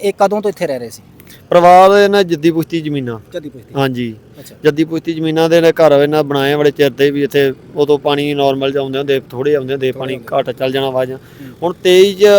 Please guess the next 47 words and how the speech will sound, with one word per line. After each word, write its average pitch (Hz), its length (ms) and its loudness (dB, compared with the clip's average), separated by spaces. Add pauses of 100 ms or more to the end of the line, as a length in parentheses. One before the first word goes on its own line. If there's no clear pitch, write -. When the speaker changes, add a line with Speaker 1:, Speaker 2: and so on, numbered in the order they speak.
Speaker 2:
ਤੇ 190 60 -2
ਅਠਾਸੀ 165 420 0
ਵਾਲਾ 170 180 4
ਪਾਣੀ 170 240 -2
ਨਹੀਂ 175 140 -2
ਜਦੋਂ 170 160 4
ਆਇਆ 170 380 6 (400)
ਤੇ 165 100 -2
ਜਾਂ 165 440 2
ਹੁਣ 160 440 -6
ਜਿਹੜਾ 156 200 2
ਆਇਆ 151 160 4
ਪੱਚੀ 143 300 -8
'ਚ, 143 100 -12 (100)
ਇਹ 180 220 2
ਹੱਦੋਂ 147 200 0
ਜ਼ਿਆਦਾ 139 260 0
ਪਾਣੀ 123 220 -10
ਆਇਆ। 113 60 -10
Speaker 1:
ਕੋਈ - 100 -4
ਜਿਹੜੀਆਂ 214 300 -12
ਤੁਹਾਡੀਆਂ 175 280 -12
ਇੱਥੇ 190 140 -10
ਜੇਸੀਬੀ 165 400 -2
ਲੱਗੀਆਂ 170 320 -2
ਨੇ, 170 160 0
ਟਰੈਕਟਰ 170 340 -2
ਲੱਗੇ 170 260 -2
ਨੇ, 175 100 -2
ਜਿਹੜਾ 170 180 0
ਪਾਣੀ 156 280 -2
ਦਾ 156 100 2
ਬੰਨ 175 240 2
ਮਾਰ 196 180 4
ਰਹੇ 156 100 2
ਹੋ 156 40 0
ਤੁਸੀਂ, 151 300 -4
Speaker 2:
ਹਾਂਜੀ, 165 280 -10
ਰਾਹ 170 100 -2
Speaker 1:
ਇਹਦੇ 233 140 6
ਵਾਸਤੇ 226 320 4
ਕੋਈ 240 200 2
ਸਰਕਾਰੀ 185 420 0
ਰਾਹਤ 208 220 4
ਵੀ 285 100 -6
ਆਈ 240 180 -2
ਹੈ? - 40 -12